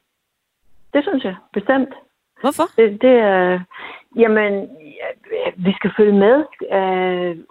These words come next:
Speaker 1: udviklingen og de kulturændringer, der er. Og, og det gør vi jo bedst til at gøre det ved at, at integrere det hele. Jeg synes ikke, vi skal ændre på det, vi har været. Altså, jeg bryder mig ikke om, at man laver om på de gamle eventyr, men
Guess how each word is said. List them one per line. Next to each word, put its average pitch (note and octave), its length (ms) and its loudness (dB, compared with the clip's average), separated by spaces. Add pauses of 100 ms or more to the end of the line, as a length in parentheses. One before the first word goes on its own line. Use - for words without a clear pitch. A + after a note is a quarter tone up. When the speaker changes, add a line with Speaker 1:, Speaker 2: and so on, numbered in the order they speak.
(140)
Speaker 1:
udviklingen F#3 800 2 (300)
og F#3 120 0
de G#3 80 -4
kulturændringer, G3+ 960 -2
der F3 140 -2 (100)
er. C4+ 60 0 (840)
Og, G#3 60 2 (160)
og G#3 140 2
det A3 120 0
gør A3+ 140 4
vi B3 100 0
jo G#3 160 4
bedst A3+ 180 -6
til A3+ 80 -6
at G3 100 -4
gøre G3 260 -2
det G3+ 100 -4
ved G3+ 140 2 (160)
at, F3+ 100 -2 (220)
at E3+ 200 -8 (120)
integrere G3 520 0
det F3 100 -2
hele. G3+ 260 4 (840)
Jeg F#3+ 80 2
synes F3 200 -2
ikke, C#4 160 0
vi A#3 120 -2
skal - 140 0
ændre A3 340 0 (160)
på F#3 60 0
det, F#3+ 160 2
vi G3 80 0
har F#3 260 0
været. D3 200 2
Altså, E3 140 2
jeg E3 100 2
bryder F3+ 220 0
mig - 140 0
ikke B3+ 140 -2
om, G#3+ 180 2
at E3+ 180 -6
man E3+ 80 -6 (100)
laver E3 220 2 (600)
om F#3+ 60 0 (100)
på F#3 60 -6
de E3 120 -12
gamle G3 440 0
eventyr, E3+ 380 -6
men F#3 360 -8